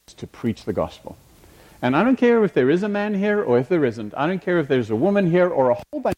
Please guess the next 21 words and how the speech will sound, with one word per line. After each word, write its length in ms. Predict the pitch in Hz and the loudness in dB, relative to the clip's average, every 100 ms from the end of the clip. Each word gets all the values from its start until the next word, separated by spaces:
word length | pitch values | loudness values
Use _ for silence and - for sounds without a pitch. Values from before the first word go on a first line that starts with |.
| - | -8
of 80 | 131 | -6
women 220 | 131 127 | -2 -2
here. 200 | 117 113 - _ - | -2 -6 -12 _ -4
I'm 220 | 127 160 | 0 2
going 220 | 143 139 | 2 0
to 100 | 139 | -2
do 300 | 127 113 110 107 _ _ | -2 0 0 -2 _ _
what 220 | - 110 98 | -2 -2 0
God 380 | 104 104 101 92 _ | -2 -2 -4 -8 _
has 200 | 123 113 | -6 -6
called 380 | - 110 101 98 | -6 -2 -2 -2
me 280 | 98 95 87 _ | -8 -8 -12 _
to 100 | - | -10
do." 260 | 90 104 87 - - - - - - - - - - - - - | -4 -4 -4 -10 -20 -20 -20 -20 -20 -20 -20 -20 -20 -20 -16 -4
This 140 | 180 247 | -2 -2
is 120 | 190 | -2
not 380 | 139 143 151 - | 0 0 0 -2
an 120 | 139 | -4
excuse 440 | - - - 131 | -4 -6 -2 -2
for 160 | - 120 | -2 -12
flakiness. 760 | - 107 107 101 87 - - | -2 0 0 -6 -10 -16 -20